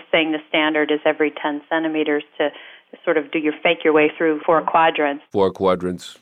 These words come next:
Speaker 2: double bites, at least
Speaker 1: And
Speaker 2: every ten
Speaker 1: that's what
Speaker 2: centi-
Speaker 1: you're supposed to do, and as you know, that makes a lot of biopsies, and it takes a lot of time.
Speaker 2: And of course, those go in separate bottles, don't they?
Speaker 1: It's better if the different sites go in separate bottles, because I have had the unpleasant experience of having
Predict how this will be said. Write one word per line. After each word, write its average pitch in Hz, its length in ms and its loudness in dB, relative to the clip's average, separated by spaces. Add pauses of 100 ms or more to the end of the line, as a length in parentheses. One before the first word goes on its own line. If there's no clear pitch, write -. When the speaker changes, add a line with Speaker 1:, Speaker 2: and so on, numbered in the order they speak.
(120)
Speaker 2:
double 95 260 0
bites, 90 360 -2
at - 160 -8
least 180 80 -2
Speaker 1:
And 165 220 4
Speaker 2:
every 170 140 0
ten 143 160 2
Speaker 1:
that's 175 100 -6
what 208 80 4
Speaker 2:
centi- - 20 0
Speaker 1:
you're 240 180 6
supposed 294 480 2
to 214 100 4
do, 165 280 6
and 170 240 2
as 165 220 0
you 160 80 -2
know, 202 200 4
that 160 160 2
makes 156 280 -2
a 165 60 2
lot 143 440 0
of 143 100 0
biopsies, 147 800 2 (840)
and 208 180 -4
it 240 140 0
takes 156 220 2
a 175 40 4
lot 160 220 4
of 160 140 2
time. 139 280 -4 (400)
Speaker 2:
And 113 100 2
of 110 100 2
course, 139 260 2
those 147 440 6
go 113 240 4
in 110 100 0
separate 98 360 -2
bottles, 92 380 -2
don't 76 220 -10
they? 58 220 -12 (180)
Speaker 1:
It's 233 140 2 (100)
better 330 280 4
if 247 120 2
the 214 80 2
different 180 440 -2
sites 175 240 2 (100)
go 165 140 2
in 156 160 -2
separate 160 320 2
bottles, 151 340 2
because 170 240 -4
I 180 180 2
have 208 240 2
had 160 240 2
the 156 200 2
unpleasant 165 640 0
experience 160 680 2
of 156 140 2
having 156 420 0